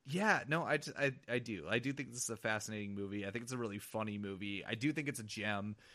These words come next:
Uh, I think you also said it too. I, I don't think this movie's a masterpiece by any sense of the word, but I do think when people talk about,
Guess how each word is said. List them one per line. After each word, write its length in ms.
Uh, 300
I 100
think 240
you 140
also 200
said 200
it 100
too. 280
I, 240
I 80
don't 260
think 140
this 140
movie's 220
a 40
masterpiece 640
by 160
any 140
sense 240
of 80
the 60
word, 320
but 120
I 80
do 220
think 320
when 140
people 280
talk 380
about, 400